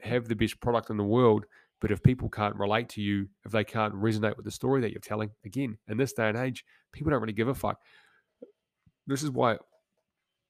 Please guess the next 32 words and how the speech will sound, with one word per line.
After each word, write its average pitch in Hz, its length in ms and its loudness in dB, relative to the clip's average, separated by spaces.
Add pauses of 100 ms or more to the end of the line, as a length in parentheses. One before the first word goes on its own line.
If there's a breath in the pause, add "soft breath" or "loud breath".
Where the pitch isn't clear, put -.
(320)
sorry, 101 320 2
earlier 113 320 8
on, 104 220 4
when 101 220 -6
I 98 80 2
talked - 280 2
about 101 320 -2
brand 107 380 0
community 107 420 4
identification, 104 840 -2
again, 110 480 -4 (960)
these 147 320 0
people 165 320 -2
are 123 160 2
you, 123 200 12
you 135 280 8
are 120 120 2
them, 113 320 4
you 120 180 8
are 98 120 4
one. 113 380 2
That's 135 260 -2
the 139 100 0
mindset 131 520 -2
that 107 100 -12
you 107 120 -4
need 107 160 -2
to 90 80 -2
have. 113 320 -4
You 151 160 2
are 175 180 -2
identifying 107 800 -2